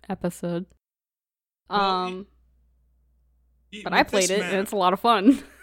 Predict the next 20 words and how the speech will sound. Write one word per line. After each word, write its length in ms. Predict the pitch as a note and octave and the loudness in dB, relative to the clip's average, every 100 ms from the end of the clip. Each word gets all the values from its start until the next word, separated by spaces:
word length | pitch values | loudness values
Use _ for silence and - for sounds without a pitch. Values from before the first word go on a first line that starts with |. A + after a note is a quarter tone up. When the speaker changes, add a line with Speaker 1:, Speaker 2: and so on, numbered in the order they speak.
| - | -4
Speaker 1:
<laughs> 80 | D4+ - F#4+ - - - D4+ - D#4+ | -4 0 -2 -2 -10 -12 -18 -16 -8
Speaker 2:
Yeah, 180 | E3+ B2 | -6 -6
so 220 | - F3 | -6 -8
with 280 | F3 F3 F#3 | -10 -12 -10
this 240 | G#3+ - | -10 -10
map, 480 | F3 E3 D#3+ D3+ - _ _ _ _ C#3+ | -10 -10 -10 -12 -18 _ _ _ _ -18
uh, 480 | C#3 C3 C3 A#2+ A2 _ _ _ _ _ _ _ _ - | -16 -14 -14 -16 -20 _ _ _ _ _ _ _ _ -12
this 200 | F3+ A3 | -10 -10
is 140 | A3+ | -12
what 140 | D#3+ D3 | -12 -12
I 80 | B2+ | -14
learned 420 | B2 C3 C3 A#2+ | -16 -14 -14 -16
Conquest 640 | - C3+ G3 - A2+ - | -18 -16 -16 -18 -16 -18
on. 240 | F#2+ F2+ F#2 | -18 -20 -20
Like, 160 | G#2+ | -20
I 120 | A#2+ D#3 | -12 -10
didn't 240 | G3 F#3 | -8 -8
start 300 | - E3+ - | -8 -8 -10
playing 320 | D3 C#3+ C#3 | -10 -8 -8
until 580 | C3 - C3 C3 B2 A#2+ | -10 -12 -10 -12 -12 -16